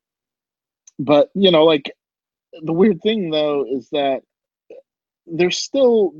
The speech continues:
it was still, like, a good story to experience. Like, the characters were, were great. Uh, B J is, like, a fun dude, even though he's kinda, like, he's, like, in that, like, mopey sequel state where it's, like,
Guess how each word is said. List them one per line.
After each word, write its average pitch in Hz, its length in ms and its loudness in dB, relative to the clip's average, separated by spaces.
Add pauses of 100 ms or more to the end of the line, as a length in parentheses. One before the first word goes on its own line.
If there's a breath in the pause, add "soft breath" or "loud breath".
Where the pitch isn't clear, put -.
it 175 200 -4
was 202 140 -2
still, 220 260 0
like, 180 200 0
a 135 100 -4
good 139 320 -2
story 123 540 2
to 131 100 -4
experience. 107 600 -4
Like, 113 160 -6
the 104 80 -14
characters 110 760 0
were, 107 160 -2 (160)
were 107 80 -6
great. 104 400 -2 (720)
Uh, 117 260 6
B 175 220 4
J 165 160 6
is, 151 80 2
like, 139 160 2
a 127 80 -8
fun 151 260 0
dude, 139 320 2
even 143 220 0
though 143 120 2
he's 131 160 -2
kinda, 156 300 -4
like, 131 340 -2 (640 soft breath)
he's, 156 220 -4
like, 170 200 2
in 156 100 -4
that, 131 180 -2 (220)
like, 127 260 -4
mopey 131 500 0
sequel 147 500 0
state 151 340 2
where 131 200 2
it's, 117 140 -4
like, 123 240 0